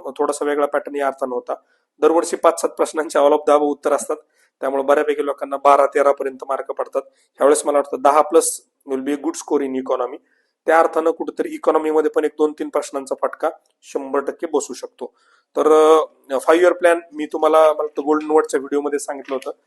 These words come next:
की, अ, अमेंडमेंट्स करा, आर्टिकल्स करा पॉलिटीमध्ये,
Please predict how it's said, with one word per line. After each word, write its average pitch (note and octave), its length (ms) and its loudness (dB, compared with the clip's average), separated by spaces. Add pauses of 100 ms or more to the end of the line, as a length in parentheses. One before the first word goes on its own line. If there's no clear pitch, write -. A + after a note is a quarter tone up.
(340)
की, C#3 260 -6
अ, C3+ 120 0 (760)
अमेंडमेंट्स D3+ 680 0
करा, D3 240 2
आर्टिकल्स D3 520 -2
करा C#3+ 180 0
पॉलिटीमध्ये, C3+ 680 -4